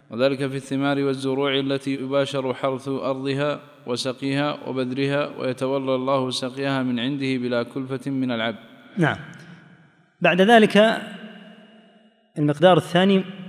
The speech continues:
Speaker 2: عشر المال، وهو نصف ما يخرج من الركاز، يعني إذا بلغ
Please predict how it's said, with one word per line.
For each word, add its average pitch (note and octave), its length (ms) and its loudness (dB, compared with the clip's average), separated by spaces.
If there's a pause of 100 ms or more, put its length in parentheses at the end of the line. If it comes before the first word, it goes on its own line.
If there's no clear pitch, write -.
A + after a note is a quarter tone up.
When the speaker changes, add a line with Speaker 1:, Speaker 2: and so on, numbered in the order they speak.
(920)
Speaker 2:
عشر F#3+ 320 6
المال، C3 320 4 (800)
وهو B2+ 260 0 (560)
نصف F#3 340 0
ما D3+ 120 2
يخرج D3 320 2
من C#3+ 240 0
الركاز، - 560 -8 (720)
يعني C#3+ 380 -2 (560)
إذا B2+ 440 2 (260)
بلغ C3+ 460 6